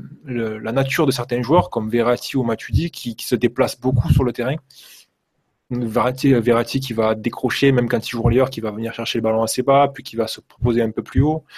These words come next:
Matuidi qui va descendre très bas et puis qui va faire des courses très haut. Et, euh, tout ça, je pense qu'en fait, ça, ça contribue à un certain désordre et, et, et à, à ajouter à la confusion qu'il peut y avoir chez les joueurs, euh, notamment parce qu'ils changent de rôle sur cette, cette, sur certaines situations.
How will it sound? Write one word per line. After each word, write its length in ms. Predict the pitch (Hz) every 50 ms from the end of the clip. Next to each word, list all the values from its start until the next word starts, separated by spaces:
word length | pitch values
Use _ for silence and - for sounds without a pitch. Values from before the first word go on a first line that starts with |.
| - - - - _ -
Matuidi 420 | 120 120 - - 135 127 131 139
qui 100 | 135 131
va 140 | 117 117 113
descendre 420 | 110 113 120 - - 117 113 110 113
très 180 | - - 123
bas 180 | 110 127 127 123
et 60 | 117
puis 140 | - - -
qui 80 | -
va 160 | 110 113 117 110
faire 140 | - - 117
des 100 | 120 117
courses 220 | - - 110 -
très 200 | - - - 127
haut. 260 | 135 156 175 170 - _ _ _ - - - - - _ _ -
Et, 160 | 120 120 117 117
euh, 60 | 113 113 - _ _ _ _ _ _ _ _ _ _ _ _ _ _ - - - -
tout 100 | - 135
ça, 80 | 165
je 80 | 156 -
pense 180 | - 139 131
qu'en 160 | 135 123 120 113
fait, 140 | - 143
ça, 180 | - - 117 - - -
ça 180 | - - 117 110
contribue 560 | - - 127 120 - - 123 113 123 143 143
à 80 | 123
un 80 | 113 110
certain 300 | 104 - 110 - 123 117
désordre 580 | 113 110 123 120 110 127 139 151 151 165 175 - _ _ _ _ _ - _ _ _ _ _ _
et, 1300 | - 120 117 117 117 117 113 113 113 113 113 113 113 110 110 113 - - 131 127 123 117 110 110 107 110
et, 60 | 113 113 120 120 - -
et 80 | - 117
à, 120 | 110 107 -
à 100 | - 127
ajouter 380 | 127 135 131 139 135 - 156 156
à 80 | 131 123
la 100 | 117 117
confusion 460 | - - 131 135 135 135 120 139 135
qu'il 140 | 131 - -
peut 100 | - 117
y 20 |
avoir 200 | 113 110 117 -
chez 140 | - - 107
les 120 | 110 117
joueurs, 300 | 113 117 127 135 123 110
euh, 140 | 110 104 104 104
notamment 360 | 110 107 - 113 110 117 113
parce 300 | - - 107 104 - -
qu'ils 240 | - 113 107 107 107
changent 240 | - - 113 107
de 80 | 107 113
rôle 380 | 110 107 113 113 113 110 110 -
sur 160 | - - -
cette, 240 | - 110 107 104 -
cette, 180 | - - 113 -
sur 200 | - - - -
certaines 280 | - 120 - 123 117
situations. 560 | - - - - 110 104 - - 143 156 -